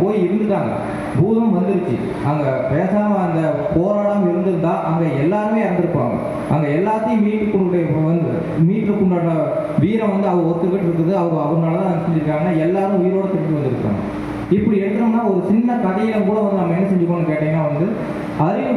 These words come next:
விரிக்க மாட்டேங்குது. கற்பனை திறன்கள் வ-, மென்மேலும் வந்து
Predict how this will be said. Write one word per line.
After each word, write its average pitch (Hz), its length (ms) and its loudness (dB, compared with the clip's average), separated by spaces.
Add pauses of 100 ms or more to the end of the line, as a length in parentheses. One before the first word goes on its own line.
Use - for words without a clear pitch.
விரிக்க 214 260 0
மாட்டேங்குது. 135 400 0 (240)
கற்பனை 226 360 0 (100)
திறன்கள் 208 380 2 (1000)
வ-, 156 100 4 (600)
மென்மேலும் 240 460 2
வந்து 196 200 2